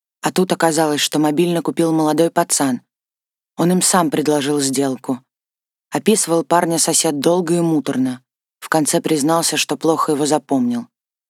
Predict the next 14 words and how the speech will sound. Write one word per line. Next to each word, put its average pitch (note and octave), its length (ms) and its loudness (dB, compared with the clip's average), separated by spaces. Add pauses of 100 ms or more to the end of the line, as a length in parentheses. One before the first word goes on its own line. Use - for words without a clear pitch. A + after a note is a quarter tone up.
(320)
Кроме E3+ 360 0
кепки, - 420 -2
низко D3+ 380 0
натянутой D#3 500 0
на D#3 100 2
лоб, E3+ 280 0 (360)
до D#3 120 0
высокого D#3+ 520 0
роста, D#3+ 460 0 (340)
ничего F3 380 2
толком F3 360 0
не D#3+ 100 0
смог E3+ 260 -2
описать. C#3+ 580 -2